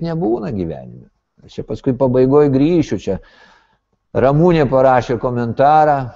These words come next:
tokį labai liūdną. Ne, paskui aš, jeigu pamiršiu, priminkit man, aš susiesiu va šituos du dalykus. Taigi štai, kažkodėl tada buvo džiaugsmas,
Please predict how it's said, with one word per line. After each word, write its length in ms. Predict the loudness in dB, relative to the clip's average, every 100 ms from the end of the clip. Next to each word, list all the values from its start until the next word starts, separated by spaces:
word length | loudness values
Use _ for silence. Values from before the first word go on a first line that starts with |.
| _ _ _ _ _ -16
tokį 300 | -14 -8 -8
labai 260 | -4 -4 -2
liūdną. 460 | -2 -2 -4 -10 -12 -14 _ _ _ _ _ _ _ _ _ _
Ne, 140 | -20 -20
paskui 300 | -16 -16 -16
aš, 80 | _ _ _ _ -14
jeigu 240 | -12 -12 -14 _
pamiršiu, 480 | -12 -8 -8 -8 -12
priminkit 560 | -10 -6 -6 -6 -10 -12
man, 240 | -12 -10
aš 140 | -12 -10
susiesiu 560 | -8 -2 0 -2 -8
va 80 | -12
šituos 400 | -14 -14 -12 -10
du 160 | -6 -6
dalykus. 480 | -6 -8 -10 -16 -18 _ _ _ _ _ 0
Taigi 220 | 2 2
štai, 280 | 2 2 2 -2 -12 -20 _ -20 _ _ _ _ _ -4
kažkodėl 560 | -4 -2 0 2 0
tada 300 | 0 0 2 0
buvo 300 | -2 0 0
džiaugsmas, 800 | 0 0 -2 -8 -14 -14 _